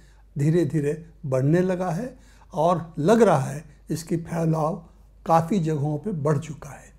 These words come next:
दुनिया में जिस तेज़ी से यह बढ़ रहा है उसको देखते हुए हमें नहीं लगता कि हिंद-, हिंद-, हिंद-, हिंदुस्तान, भारतवर्ष इससे छूट पाएगा। तो इस वक्त हमारे सामने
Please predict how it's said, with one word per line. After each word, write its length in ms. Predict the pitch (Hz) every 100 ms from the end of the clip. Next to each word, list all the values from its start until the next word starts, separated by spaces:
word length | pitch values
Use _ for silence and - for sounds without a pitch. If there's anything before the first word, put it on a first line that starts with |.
| -
दुनिया 320 | 160 196 226
में 280 | 226 233 165
जिस 300 | 170 170 -
तेज़ी 360 | 202 185 233 240
से 180 | 240
यह 80 | 214
बढ़ 180 | 156 165
रहा 300 | 156 147 139
है 160 | 139 160
उसको 260 | 160 233
देखते 380 | 175 180 175 180
हुए 320 | 160 135 135 - - -
हमें 160 | 151 175
नहीं 140 | 226
लगता 420 | 208 180 165 185 185
कि 220 | 190 175
हिंद-, 560 | 156 160 - - -
हिंद-, 180 | 165 143
हिंद-, 180 | 165 139
हिंदुस्तान, 760 | 147 147 135 151 - 156 170 185 - - - -
भारतवर्ष 520 | 139 156 143 170 170
इससे 200 | 165 -
छूट 380 | 165 - 254 -
पाएगा। 500 | - - - - - - - - - -
तो 100 | 240
इस 260 | 233 165 -
वक्त 360 | 254 - - - -
हमारे 380 | 165 165 208 262
सामने 500 | - 185 170 147 135